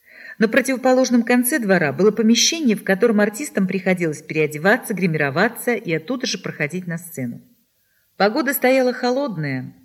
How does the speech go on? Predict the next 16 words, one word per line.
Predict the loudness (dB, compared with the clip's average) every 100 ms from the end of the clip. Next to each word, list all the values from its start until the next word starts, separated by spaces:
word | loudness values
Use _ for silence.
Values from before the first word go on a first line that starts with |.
| -10
был | -4 0
достаточно | 0 0 -2 -2 -2 0
ощутимый | 0 0 -2 0 2 2
мороз, | 0 0 -2 -4 -12 -20 -20 -20 -20 -6
и | 0
в | 4
мефистофельском | 4 2 -2 -2 0 -2 0 0 0
трюко, | -2 -2 0 -2
пробегая | 2 0 0 2 2 2
по | 0 -4
двору, | -4 -6 -6
я | -4 -4
чувствовал | -6 -8 -10 -8
себя | -4 -4
почти | -2 -2 -2 0
нагишом. | 0 0 -2 -2 -6 -10